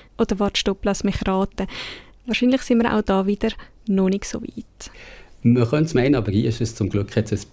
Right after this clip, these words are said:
Speaker 2: bisschen klarer, wobei natürlich auch hier noch viele Fragen offen sind. Aber wenn es zum Beispiel um die Frage geht, ob unsere Eingaben später als Trainingsmaterial dürfen gebraucht werden und dann vielleicht sogar wieder in anderen Antworten auftauchen,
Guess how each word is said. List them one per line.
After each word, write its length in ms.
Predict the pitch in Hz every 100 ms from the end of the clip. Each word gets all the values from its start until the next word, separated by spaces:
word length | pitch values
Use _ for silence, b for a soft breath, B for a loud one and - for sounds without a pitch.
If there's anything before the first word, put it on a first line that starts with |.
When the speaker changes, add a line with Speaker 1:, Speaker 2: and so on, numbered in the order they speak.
| -
Speaker 2:
bisschen 420 | 113 113 110 104
klarer, 420 | - 87 92 104 101
wobei 240 | 98 110
natürlich 460 | 101 82 104 98 104
auch 60 |
hier 200 | 90 104
noch 100 | 90
viele 200 | - 95
Fragen 380 | 95 87 85 90
offen 380 | 82 87 - 107
sind. 220 | - 78 - -
Aber 240 | 92 101
wenn 80 | 113
es 160 | 156 -
zum 140 | 147
Beispiel 260 | 131 - 123
um 100 | 101
die 60 |
Frage 400 | 110 98 110 98
geht, 160 | 110 156
ob 160 | 110
unsere 240 | 113 117 120
Eingaben 440 | 151 185 107 95 98
später 460 | - 104 143 151
als 180 | 113 -
Trainingsmaterial 840 | - 107 165 160 123 117 104 101 98
dürfen 400 | 104 131 - -
gebraucht 440 | 104 123 - -
werden 340 | 147 151 151 104
und 100 | 101
dann 160 | 98
vielleicht 280 | - 104 98
sogar 300 | 107 107 101
wieder 220 | 104 117
in 140 | 107 -
anderen 420 | 98 117 107 -
Antworten 540 | 120 - 127 117 120
auftauchen, 560 | 139 - 147 143 151